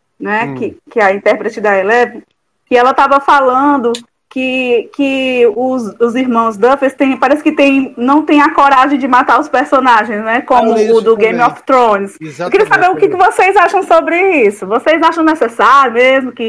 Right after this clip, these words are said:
Speaker 2: Eu
Speaker 1: que
Speaker 2: acho que é,
Speaker 1: aconteça
Speaker 2: é,
Speaker 1: isso? Ou
Speaker 2: eu
Speaker 1: isso
Speaker 2: a-,
Speaker 1: não, não
Speaker 2: eu
Speaker 1: cabe, essa comparação? Não
Speaker 2: eu
Speaker 1: sei.
Speaker 2: acho que a Eleven foi infeliz, <laughs> entendeu? Ela foi muito infeliz, porque é verdade.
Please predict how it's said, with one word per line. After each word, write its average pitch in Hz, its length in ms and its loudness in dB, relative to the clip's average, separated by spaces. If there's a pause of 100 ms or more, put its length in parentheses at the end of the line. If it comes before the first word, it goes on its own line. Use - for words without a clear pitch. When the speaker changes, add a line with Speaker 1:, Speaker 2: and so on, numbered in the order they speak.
(120)
Speaker 2:
Eu 196 120 -6
Speaker 1:
que 202 60 -6
Speaker 2:
acho 220 240 -12
que - 60 -20
é, 196 60 -8
Speaker 1:
aconteça 208 540 -2
Speaker 2:
é, 196 160 -4
Speaker 1:
isso? 254 520 -4
Ou 247 140 6
Speaker 2:
eu 254 80 -4
Speaker 1:
isso - 160 -4
Speaker 2:
a-, - 20 -4
Speaker 1:
não, 233 320 -8 (480)
não 226 120 -6
Speaker 2:
eu - 60 -12
Speaker 1:
cabe, 226 440 2
essa 214 160 -6
comparação? 208 920 -4
Não 226 140 -16
Speaker 2:
eu 190 160 -14
Speaker 1:
sei. 180 80 -8
Speaker 2:
acho - 160 -16
que 202 80 -14
a 196 60 -10
Eleven 175 280 -8
foi 190 180 -14
infeliz, 156 760 -14
<laughs> - 40 -20
entendeu? 143 440 -12
Ela 170 240 -10
foi 151 160 -16
muito 143 260 -14
infeliz, 156 500 -14
porque 185 200 -16
é 180 40 -10
verdade. 170 540 -6